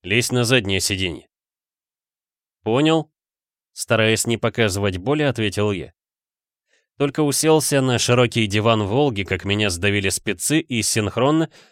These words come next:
почти без замахов, пару раз саданули локтями. Воздух из моих лёгких на раз выбили. Задышал, словно рыба на берегу.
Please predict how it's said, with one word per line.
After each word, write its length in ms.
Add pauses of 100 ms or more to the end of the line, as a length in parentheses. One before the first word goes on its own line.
почти 320
без 180
замахов, 600
пару 240
раз 180
саданули 500
локтями. 520 (880)
Воздух 500
из 140
моих 240
лёгких 420
на 140
раз 200
выбили. 400 (380)
Задышал, 580
словно 460
рыба 260
на 120
берегу. 500